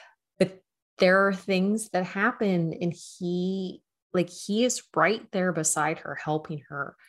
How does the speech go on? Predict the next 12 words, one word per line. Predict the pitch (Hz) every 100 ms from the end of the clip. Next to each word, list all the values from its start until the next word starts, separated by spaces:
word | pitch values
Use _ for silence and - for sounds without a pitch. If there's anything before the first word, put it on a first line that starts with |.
| - - _ -
whether | 147 147 156
he | 190
wants | 196 196 - -
to | 240
or | 285
not, | 262 185 - - - - - -
sometimes | - 170 139 175 170 -
begrudgingly, | 240 240 277 254 190 160 151 151 156 - - -
but | 190
he | - 214
does | 185 240 254
it. | 175 151